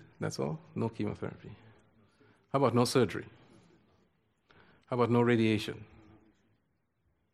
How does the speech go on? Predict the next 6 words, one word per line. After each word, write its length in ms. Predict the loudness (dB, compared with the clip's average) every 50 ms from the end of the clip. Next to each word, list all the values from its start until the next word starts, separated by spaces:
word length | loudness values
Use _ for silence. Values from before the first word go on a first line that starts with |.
| _ _ _ _ _ _ _ _ _ _ _ _
How 100 | -4 0
about 140 | 0 2 2
no 100 | 4 4
nothing? 400 | 6 4 4 2 0 -6 -6 -8 -14 -20 _ _ _ _ _ _ _ _ _ _ _ _ _ _ _ _ _ _ -20 _ _ _ _ _ _ _ _ _ _ _ _ _ _ _ -20 -20 -20 -20 -20 -20 -20 -20 -20 _ _
How 220 | -6 -4 0 0
about, 460 | 2 4 4 4 4 2 0 -4 -12